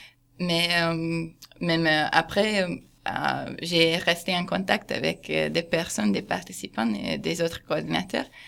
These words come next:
Et comme ça, j-, on peut dire que c'était, euh,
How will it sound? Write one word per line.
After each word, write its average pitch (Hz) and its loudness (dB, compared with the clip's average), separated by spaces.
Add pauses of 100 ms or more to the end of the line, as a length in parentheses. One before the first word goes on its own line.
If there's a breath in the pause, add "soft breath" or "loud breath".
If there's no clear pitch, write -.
(280 loud breath)
Et 156 0
comme 170 -4
ça, 190 2
j-, 185 -4
on 180 -4
peut 180 -6
dire 196 -2
que - -2
c'était, - -2 (520 soft breath)
euh, 165 -4